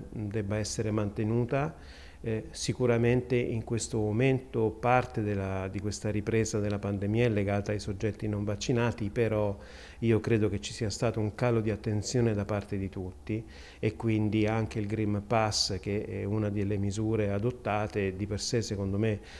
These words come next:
non deve essere preso come un lasciapassare per fare, eh, comunque quello che si vuole. Cioè la regola del distanziamento, della mascherina, della sanificazione delle mani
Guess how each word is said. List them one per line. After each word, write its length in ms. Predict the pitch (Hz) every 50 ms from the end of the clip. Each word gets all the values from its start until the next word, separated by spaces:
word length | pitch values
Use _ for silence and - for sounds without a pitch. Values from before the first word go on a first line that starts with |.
| - - -
non 180 | - 104 98
deve 180 | 92 101 101 104
essere 340 | 98 - - 110 101 104 101
preso 420 | 117 117 117 113 107 107 113 101
come 240 | - - 113 104 107
un 80 | 101 101
lasciapassare 1000 | 104 107 98 - - - 98 104 98 - - - 107 104 101 98 98 104 101 98
per 180 | - - 107 -
fare, 560 | - - 107 101 98 101 101 98 95 90 - - - - - - - -
eh, 220 | - - 107 101 98 -
comunque 540 | - 104 104 104 101 101 98 - 110 98
quello 320 | 104 - - 110 101 101 98
che 100 | - 98
si 220 | - - - 113
vuole. 460 | 98 98 101 95 92 92 92 92 92 -
Cioè 320 | - - 113 104 101 98 90
la 220 | 101 98 98 98
regola 320 | 98 107 113 113 110 107
del 160 | 101 101 104 98
distanziamento, 840 | 104 101 - - 107 104 101 - 110 107 110 107 101 98 - 98
della 160 | 92 92 92
mascherina, 640 | 90 95 95 - - - 104 101 104 104 110 101 92
della 160 | 92 95 92
sanificazione 720 | 95 - 110 101 104 98 - 110 - 104 95 - - 104 101
delle 180 | 101 104 113
mani 360 | 107 101 104 104 107 101 98